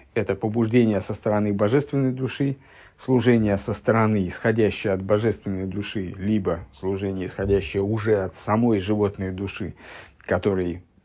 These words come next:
в результате про-, совершенной над ней работой,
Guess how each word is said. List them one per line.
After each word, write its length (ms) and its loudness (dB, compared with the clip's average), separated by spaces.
в 420 -10
результате 640 0
про-, 160 0
совершенной 580 0
над 240 0
ней 240 0
работой, 640 0